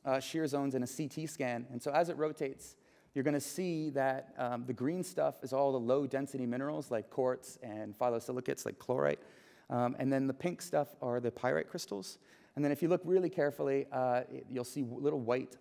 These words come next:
uh, blobs, and those are the most dense minerals like gold and galena. And so I did this not just because it looked kinda cool, but because I was actually really interested in h-, the, if we were gonna date the pyrite, it became very clear to understand what the relationship was between pyrite and the deforma-, and the myelinitic fabric.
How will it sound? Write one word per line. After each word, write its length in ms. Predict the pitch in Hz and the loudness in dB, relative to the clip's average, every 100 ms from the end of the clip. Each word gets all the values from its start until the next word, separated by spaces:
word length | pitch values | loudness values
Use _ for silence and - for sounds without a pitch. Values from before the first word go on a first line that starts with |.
| - - - | -20 -14 -4
uh, 140 | 117 | -4
blobs, 460 | 101 113 123 117 120 | 0 4 6 4 2
and 80 | |
those 140 | 147 151 | -2 0
are 40 | |
the 100 | 131 | 2
most 300 | 127 135 127 | 2 2 2
dense 240 | 120 127 127 | 0 0 0
minerals 360 | 113 110 110 | 0 -2 -2
like 140 | 110 110 | -4 4
gold 260 | 110 110 | 4 4
and 120 | 110 | 0
galena. 360 | 110 110 107 104 - - - - | -2 -4 -6 -8 -12 -20 -20 -4
And 100 | 131 | 2
so 80 | 156 | 6
I 80 | 147 | 8
did 180 | 185 175 | 8 6
this 180 | 170 | 4
not 120 | 160 160 | 4 0
just 140 | 160 | 0
because 180 | 160 139 | 0 2
it 60 | |
looked 180 | 143 143 | 2 0
kinda 140 | 151 139 | -4 -4
cool, 320 | 143 139 131 | 0 0 0
but 320 | 131 - - | -4 -8 -4
because 180 | 139 139 | 0 2
I 80 | 139 | 2
was 100 | 131 | 4
actually 280 | 160 180 | 2 2
really 200 | 143 156 | 2 2
interested 540 | 143 147 147 143 - 135 | 2 0 0 -2 -4 -4
in 120 | 131 | -4
h-, 40 | 131 - | -6 -6
the, 280 | 123 123 123 - - | -2 0 -2 -8 -8
if 80 | 123 | 0
we 80 | 165 | 2
were 80 | 160 | 4
gonna 160 | 160 | 2
date 260 | 131 156 147 | 2 2 2
the 60 | - | -2
pyrite, 440 | 156 156 135 127 | 4 6 8 4
it 80 | 127 | 0
became 280 | 131 139 127 | 0 0 2
very 200 | 139 135 | 2 2
clear 440 | - 139 131 123 | 2 4 6 4
to 180 | - 131 | 0 -2
understand 680 | 135 123 - 127 123 120 - - - | -2 -4 -2 0 0 0 -4 -16 -2
what 160 | 127 | 2
the 60 | 131 | 4
relationship 480 | 127 127 127 123 - | 4 2 0 -2 0
was 120 | 120 | -2
between 400 | - 120 120 117 | -4 -4 -2 -2
pyrite 500 | - 135 123 117 - | 4 6 8 6 2
and 100 | 117 | -2
the 60 | 117 | 0
deforma-, 360 | 117 117 117 - | -2 -2 -6 -4
and 100 | 120 | 0
the 40 | |
myelinitic 420 | 117 120 117 110 | 0 2 0 -4
fabric. 400 | - 117 113 - | -6 -6 -6 -10